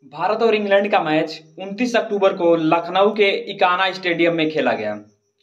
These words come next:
इस मैच में भारत की गेंदबाजी की बात थी, लाजवाब थी। भारत के गेंदबाज ने मानिए कि पूरे इंडिया का दिल जीत लिया था इस मैच में, और खासकर मोहम्मद शमी ने तो तीन विकेट लिए थे और अपने नाम कर लिया था।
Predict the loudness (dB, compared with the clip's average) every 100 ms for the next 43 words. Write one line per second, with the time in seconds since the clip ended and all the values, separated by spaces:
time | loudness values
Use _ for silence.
0 | _ _ _ _ -18 -6 -2 0 0 -2
1 | -2 0 0 2 0 -2 0 2 2 0
2 | -4 -10 -4 0 0 0 -10 -20 _ _
3 | _ -10 0 0 2 2 0 -2 -10 -12
4 | -16 _ _ _ _ -14 -2 0 0 0
5 | 0 2 4 2 0 -6 -6 -10 -18 _
6 | _ -12 -2 0 0 0 0 -2 -6 -2
7 | 2 2 2 2 2 2 2 0 0 -4
8 | -2 0 0 0 -6 -6 -14 _ _ _
9 | -20 -6 -4 -4 -2 -2 -2 -6 -18 _
10 | _ _ _ _ _ _ _ _ _ _
11 | -8 -8 -4 -4 -2 -2 0 2 2 0
12 | 0 0 2 2 2 0 -2 -8 -2 4
13 | 4 4 2 0 -2 0 0 0 0 0
14 | -2 -6 -2 2 2 0 -2 0 0 0
15 | 0 2 2 0 -2 -4 -4